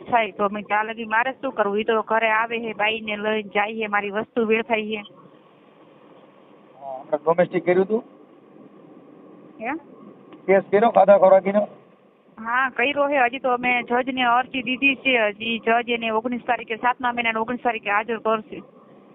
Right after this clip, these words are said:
Speaker 2: ફેમિલી કોર્ટમાં?
Speaker 1: હા.
Speaker 2: ઓકે.
Speaker 1: કાલ-, કાલાવડ કર્યો. ભરણ પોષણની અરજી દીધી છે, બીજું તો કાંઈ નથી કર્યું.
Speaker 2: હા, પછી દાખલ કરી દો, એડવોકેટ સારો રાખજો. અને આ તમારા ઘરવાળાનો નંબર ચાલુ છે?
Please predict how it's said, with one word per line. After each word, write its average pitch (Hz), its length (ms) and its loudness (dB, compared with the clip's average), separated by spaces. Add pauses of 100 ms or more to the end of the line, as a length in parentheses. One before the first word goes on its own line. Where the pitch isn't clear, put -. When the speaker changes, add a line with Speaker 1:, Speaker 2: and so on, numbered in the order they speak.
(180)
Speaker 2:
ફેમિલી 208 300 4
કોર્ટમાં? 202 400 4 (1120)
Speaker 1:
હા. 208 380 -4 (1400)
Speaker 2:
ઓકે. 185 520 2
Speaker 1:
કાલ-, 220 240 -4 (840)
કાલાવડ 226 420 -4
કર્યો. 240 280 -8
ભરણ 240 320 -4
પોષણની 269 460 -10
અરજી 262 280 -2
દીધી 277 280 -6
છે, 254 140 -6
બીજું 240 240 -8
તો 226 100 -6
કાંઈ 269 220 -2
નથી 247 220 -10
કર્યું. 208 320 -12 (1300)
Speaker 2:
હા, 151 120 6
પછી 143 200 -8
દાખલ 160 320 4
કરી 180 300 0
દો, 180 60 0
એડવોકેટ 165 440 -2
સારો 156 240 6
રાખજો. 180 300 2
અને 151 480 -4 (420)
આ 147 80 4
તમારા 156 360 4
ઘરવાળાનો 160 440 6
નંબર 170 140 4
ચાલુ 190 340 4
છે? 143 180 -14